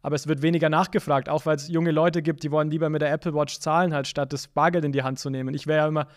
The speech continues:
komisch angeschaut, wenn ich mit meinem Bargeld da unterwegs bin, im Freundeskreis so ungefähr. Und das kann sich natürlich von der Nachfrageseite ändern, aber ich persönlich sehe es halt nicht, ähm, von der Angebotsseite, dass das bewusst aus dem Verkehr gezogen wird.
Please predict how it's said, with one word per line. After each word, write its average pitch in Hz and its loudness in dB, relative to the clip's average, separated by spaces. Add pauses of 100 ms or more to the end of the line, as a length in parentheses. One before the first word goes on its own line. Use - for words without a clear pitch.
(240)
komisch 170 2
angeschaut, 165 2
wenn 147 -2
ich 147 -2
mit 147 -4
meinem 143 -2
Bargeld 151 2
da 143 0
unterwegs 139 -2
bin, 135 -4
im 135 -4
Freundeskreis 139 -2
so 143 -6
ungefähr. 147 0 (520)
Und 147 -2
das 151 2
kann 185 4
sich 185 2
natürlich 165 2
von 160 -2
der 156 4
Nachfrageseite 151 0
ändern, 120 -8
aber 135 -4
ich 156 -4
persönlich 156 0
sehe 151 -4
es 143 -6
halt 135 -2
nicht, 143 -6
ähm, 135 -6
von 135 -4
der 131 -2
Angebotsseite, 131 -2
dass - -8
das - -10
bewusst 123 -4
aus 123 -4
dem 120 -8
Verkehr 123 -8
gezogen 117 -8
wird. 117 -8